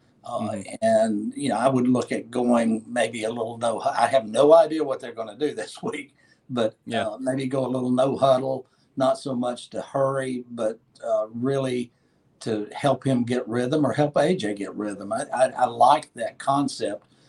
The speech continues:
Speaker 1: because the quarterback's just staying involved in the game the whole time rather than, you know, taking the play and, and communicating with the players and all that. So I,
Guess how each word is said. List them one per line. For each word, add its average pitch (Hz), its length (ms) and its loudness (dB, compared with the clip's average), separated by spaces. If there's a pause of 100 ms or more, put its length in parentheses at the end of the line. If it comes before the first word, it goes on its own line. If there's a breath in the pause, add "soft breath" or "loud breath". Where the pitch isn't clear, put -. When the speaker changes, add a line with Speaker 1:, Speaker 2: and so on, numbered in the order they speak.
(160 soft breath)
Speaker 1:
because 117 360 -2
the 117 80 -12
quarterback's 120 580 0
just - 200 -10
staying 120 320 2
involved 113 640 4
in 110 160 -6
the 107 80 -8
game 117 320 -2
the 98 100 -4
whole 113 240 0
time 113 500 0
rather 110 300 -2
than, 110 240 -16 (320 soft breath)
you 110 100 -8
know, 101 60 -8
taking 113 420 -4
the 110 80 -2
play 110 500 6
and, 107 180 -2
and 107 280 -8
communicating 113 680 0
with 110 160 -4
the 117 80 -12
players 107 560 0
and 104 100 -14
all 104 240 -2
that. 107 280 2
So 101 280 -6 (340 soft breath)
I, 127 120 0